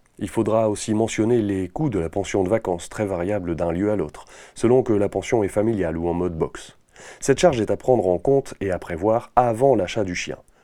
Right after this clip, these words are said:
Compte tenu du nombre d'abandons à la période estivale, c'est un prérequis à répéter et à marteler, à moins évidemment que vous ne comptiez emmener votre chien en vacances avec vous,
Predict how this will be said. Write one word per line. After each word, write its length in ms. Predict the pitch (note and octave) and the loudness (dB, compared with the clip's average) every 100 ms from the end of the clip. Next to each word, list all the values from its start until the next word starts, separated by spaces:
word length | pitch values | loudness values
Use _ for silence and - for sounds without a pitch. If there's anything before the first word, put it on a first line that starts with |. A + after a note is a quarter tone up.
| - | -4
Compte 180 | G2+ - | -2 0
tenu 260 | F2 A2 | 0 0
du 140 | E2+ F2+ | 0 0
nombre 520 | G#2+ G2 F2 E2+ E2 | 2 0 0 0 0
d'abandons 540 | F#2 G2 G2+ G2 G#2+ | 0 2 2 4 2
à 60 | E2 | 2
la 60 | |
période 360 | D#2 A2+ G2+ F2+ | 2 2 2 0
estivale, 520 | F#2 - D#2+ F#2+ F#2+ - - - | -2 -4 -2 0 -2 -8 -20 -10
c'est 240 | - C#3 | -2 0
un 100 | A2 | 0
prérequis 560 | F#2+ C3+ G2+ F#2 - A2+ G2+ | 0 2 2 0 -2 -4 -2
à 160 | F#2+ | -2
répéter 560 | G2+ B2 G2 - F#2 - | 0 0 -2 -4 -6 0
et 220 | C3+ B2+ | 2 2
à 80 | F#2+ | 2
marteler, 560 | G#2+ C3 - F2+ D2+ - - - - | 0 -2 -2 -6 -6 -12 -20 -20 -6
à 100 | - | 0
moins 160 | A#2+ D#3 | 4 4
évidemment 500 | G#2 F2+ F2 G2+ B2 - - - | 4 0 0 0 0 -2 -20 -6
que 80 | G#2 | -2
vous 240 | G2+ E2+ | -2 0
ne 80 | F2 | -2
comptiez 260 | F#2+ F2 B2+ | -2 0 2
emmener 240 | F#2 A2+ | 2 0
votre 260 | F2+ - E2+ | 0 -6 -6
chien 200 | - A2+ | 0 0
en 60 | |
vacances 460 | D#2 C#2+ G#2 A2 - | 0 0 -2 -2 -2
avec 300 | - A2+ E2+ | 0 0 -2
vous, 160 | C#2+ - | -6 -16